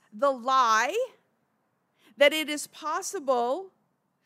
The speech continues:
for anyone to say they know God if they are not obedient.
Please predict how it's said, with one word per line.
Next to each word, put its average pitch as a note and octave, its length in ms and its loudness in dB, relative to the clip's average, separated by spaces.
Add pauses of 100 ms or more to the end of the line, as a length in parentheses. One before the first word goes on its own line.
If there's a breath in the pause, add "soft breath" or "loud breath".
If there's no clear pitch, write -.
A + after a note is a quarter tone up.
(120)
for E4 240 -2
anyone E4+ 720 -4
to D#4 240 -8
say F#4+ 440 -10
they E4 280 -4
know E4 440 -6
God G#3 600 -2 (280 soft breath)
if C4+ 280 0
they C4+ 200 2
are B3 240 0
not A3+ 400 0
obedient. F#3+ 720 -10